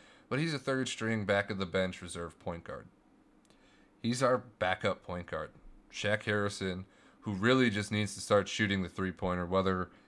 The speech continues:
it goes in or not, because more times than not, when he runs out of the corner, he forces a turnover or makes a bad play out of that anyway.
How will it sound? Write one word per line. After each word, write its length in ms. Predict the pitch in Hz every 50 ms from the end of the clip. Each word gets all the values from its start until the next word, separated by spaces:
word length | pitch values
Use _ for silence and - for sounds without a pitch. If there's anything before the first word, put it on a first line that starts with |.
| _
it 180 | - - 92 85
goes 340 | 107 104 104 101 95 90 104
in 120 | 104 98
or 120 | 95 90
not, 500 | 87 87 92 95 95 92 92 90 - -
because 460 | - 90 - - 95 87 85 85 85 90
more 220 | 92 95 98 95
times 300 | 92 - 95 92 92 90
than 140 | 92 87 90
not, 280 | 92 92 92 92 85 90
when 120 | 90 87 90
he 80 | 92
runs 420 | 87 87 92 92 90 90 90 80 - -
out 140 | 92 92 90
of 140 | 87 85
the 60 | 87 90
corner, 560 | - - - 113 107 104 101 98 95 92 - - - - - - - - _ _ _ _
he 100 | _ -
forces 440 | 95 - - 101 98 95 - 95 90
a 60 | 90
turnover 580 | 90 - - 95 92 90 87 87 85 87 87 85
or 40 | 87
makes 280 | 87 85 87 85 -
a 40 | 85
bad 320 | 82 82 82 80 78 78 -
play 200 | - 80 80 80
out 140 | 80 82
of 80 | 80 82
that 180 | 82 80 80 80
anyway. 320 | 80 80 78 73 - -